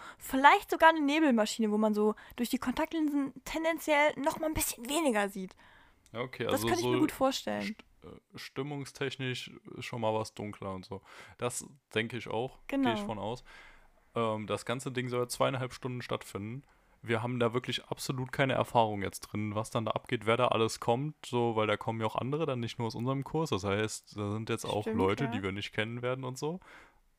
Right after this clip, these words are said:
Speaker 2: Ähm,
Speaker 1: Man kann sich
Speaker 2: so ein
Speaker 1: noch mal mehr
Speaker 2: bisschen
Speaker 1: blamieren, ja?
Speaker 2: Ja, genau. Wir müssen noch mal mehr raus aus unserer Comfortzone.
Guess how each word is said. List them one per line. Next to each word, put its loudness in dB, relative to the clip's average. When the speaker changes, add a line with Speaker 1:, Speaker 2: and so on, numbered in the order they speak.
Speaker 2:
Ähm, -4
Speaker 1:
Man -4
kann -4
sich -6
Speaker 2:
so 2
ein 2
Speaker 1:
noch -2
mal 2
mehr 4
Speaker 2:
bisschen -
Speaker 1:
blamieren, -2
ja? -4
Speaker 2:
Ja, 2
genau. 4
Wir 0
müssen -4
noch -2
mal -2
mehr 0
raus 0
aus -6
unserer -2
Comfortzone. -2